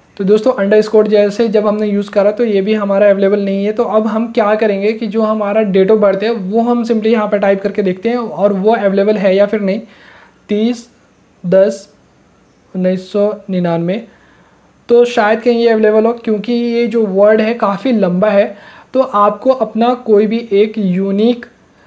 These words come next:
यूज़र नेम जो है वो find out कर लेना है, क्योंकि काफ़ी सारे account जो है वो Instagram पे already बने हुए हैं। तो शायद कहीं आपका अपना मनपसंद यूज़र नेम मिलने को शायद मौका ना मिले। तो शायद हो सकता है कि आप जो यूज़र नेम,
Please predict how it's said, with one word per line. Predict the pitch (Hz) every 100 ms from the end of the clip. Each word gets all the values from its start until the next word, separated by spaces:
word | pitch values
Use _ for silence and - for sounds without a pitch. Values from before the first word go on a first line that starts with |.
| _ -
यूज़र | 202 196 214 226 254
नेम | 247 247
जो | 240
है | 240 247
वो | 247 247
find | - 208 214
out | 240
कर | 233 214
लेना | 196 196
है, |
क्योंकि | 202 208 202 240 247 214 -
काफ़ी | 226 208 240
सारे | 240 226
account | 196 202 208 214 202
जो |
है | 196 208
वो | 226 208 220
Instagram | 220 190 214 202 196 190 190
पे | 220
already | 196 185 185 208
बने | 185 196
हुए | 190 208
हैं। |
तो | 233
शायद | 226 196 202
कहीं | 202 220
आपका | 202 190 185 226
अपना | 202 214
मनपसंद | 202 202 208 208 220 247 - - - _ 185
यूज़र | 180 190 208 208
नेम | 196 208
मिलने | 214 190 196
को | 202 208 208 202 - _ _ _ _ _
शायद | - 185 190
मौका | 190 180 202
ना | 190 196
मिले। | 214 202 214 240 - _ _ _ _ _ _ _ _ - _ _ -
तो | 196
शायद | 220 233
हो | 226 220
सकता | 226 240 226
है | 226
कि | 240 240
आप | 208 214 196
जो | 220
यूज़र | 202 202 214
नेम, | 208 202 220